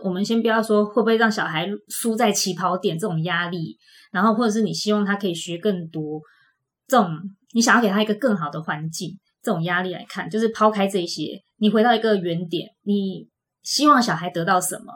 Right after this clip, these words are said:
那当然是说你希望他可以快乐的成长。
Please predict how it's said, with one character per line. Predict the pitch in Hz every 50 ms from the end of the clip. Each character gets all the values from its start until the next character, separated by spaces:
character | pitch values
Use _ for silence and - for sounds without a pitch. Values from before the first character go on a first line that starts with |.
| - -
那 | 190 208
当 | 208 - 233 214
然 | 190 180
是 | 180 - 214 196
说 | 190 - 190 170 170 170 170 165 202
你 | 185 180
希 | 165 - -
望 | 202 208 208
他 | 202 190 196
可 | 196 202
以 | 165
快 | 160 - 208 175 170
乐 | 175 180
的 | 156 156 160
成 | 165 - 185 170 175 160
长。 | - - -